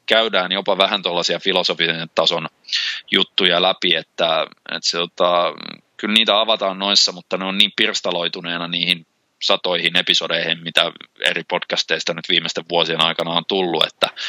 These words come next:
hankala niistä mitään, niin kuin, yhtä, yhtä on osoittaa esille. Mut en mä tiedä, ehkä se, et urheilu, oli laji mikä hyvänsä,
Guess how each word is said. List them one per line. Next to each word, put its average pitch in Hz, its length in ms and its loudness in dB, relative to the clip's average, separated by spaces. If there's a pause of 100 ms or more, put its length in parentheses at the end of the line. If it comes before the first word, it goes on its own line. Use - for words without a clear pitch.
(240)
hankala 92 320 2
niistä 82 260 -2
mitään, 82 320 0
niin 82 100 0
kuin, 90 140 -2
yhtä, 87 220 0
yhtä - 320 -2
on 85 120 -8
osoittaa 82 540 0
esille. 82 400 2 (400)
Mut 98 340 -6 (1080)
en 151 100 0
mä 170 60 2
tiedä, 127 240 2 (140)
ehkä 117 200 -2
se, 143 180 4 (2250)
et 113 180 0 (540)
urheilu, 123 800 2 (500)
oli 117 180 6
laji 120 260 2
mikä 104 240 2
hyvänsä, 101 640 0